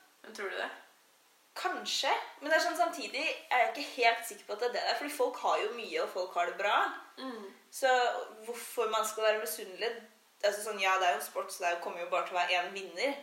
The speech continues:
Speaker 1: Mm.
Speaker 2: Men sånn, hvorfor man skal være så innmari misunnelig sånn i hverdagen, da,
Speaker 1: Mm.
Speaker 2: det kan jeg ikke forstå.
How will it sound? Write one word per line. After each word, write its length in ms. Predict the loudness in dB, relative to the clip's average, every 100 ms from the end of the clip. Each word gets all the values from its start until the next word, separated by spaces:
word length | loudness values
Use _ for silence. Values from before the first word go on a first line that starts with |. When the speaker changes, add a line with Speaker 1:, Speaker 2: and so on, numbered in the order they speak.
| -10
Speaker 1:
Mm. 340 | -8 -8 -8 -6
Speaker 2:
Men 160 | -6
sånn, 140 | -4 -4
hvorfor 180 | -6 -4
man 140 | -4
skal 160 | -2 -2
være 120 | -2
så 140 | -2 -6
innmari 400 | -8 -8 -8 -8
misunnelig 560 | -10 -10 -10 -10 -8
sånn 160 | -6 -6
i 60 | 0
hverdagen, 640 | 0 0 -4 -8 -6 0
da, 120 | 0 0 -6
Speaker 1:
Mm. 320 | -10 -8 -10 -14 -20 -2
Speaker 2:
det 140 | 0
kan 120 | 2 0
jeg 100 | -2
ikke 160 | -4
forstå. 360 | -8 -6 -2 0